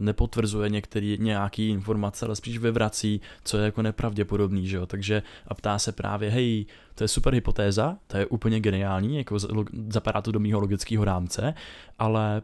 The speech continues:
proč by to neměla být pravda? A teď si uděláš nějaký vlastní myšlenkový experiment, proč by to neměla být pravda a vezmi si nějakou jinou perspektivu, na který se na to podíváš a už takhle sám sebe, sám sobě to můžeš vlastně rozebrat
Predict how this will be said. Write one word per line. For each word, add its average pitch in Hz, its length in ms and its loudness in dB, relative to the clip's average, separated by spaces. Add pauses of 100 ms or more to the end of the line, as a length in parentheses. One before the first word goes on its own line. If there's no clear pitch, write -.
proč 120 280 0
by 107 180 0
to 110 180 0
neměla 104 540 2
být 98 300 -2
pravda? 95 440 -4 (260)
A 117 80 -6
teď 120 160 -6
si - 120 -6
uděláš 113 320 -2
nějaký 107 300 -4
vlastní 127 360 0
myšlenkový 110 460 -2
experiment, 127 540 -2
proč 147 280 4
by 110 120 -2
to 113 180 0
neměla 107 300 0
být 104 220 -2
pravda 107 340 0
a 107 160 -2 (280)
vezmi 110 340 2
si - 140 -2
nějakou 107 280 -2
jinou 127 240 0
perspektivu, 113 640 -2
na 107 100 -2
který 101 240 -8
se - 160 -6
na 107 60 -2
to 135 100 -2
podíváš 98 600 -2 (260)
a 113 60 -2
už 110 160 2
takhle 127 440 2
sám 120 280 0
sebe, 156 300 0
sám 113 220 0
sobě 175 260 2
to 123 100 -2
můžeš 101 200 0
vlastně 107 280 -2
rozebrat 101 440 2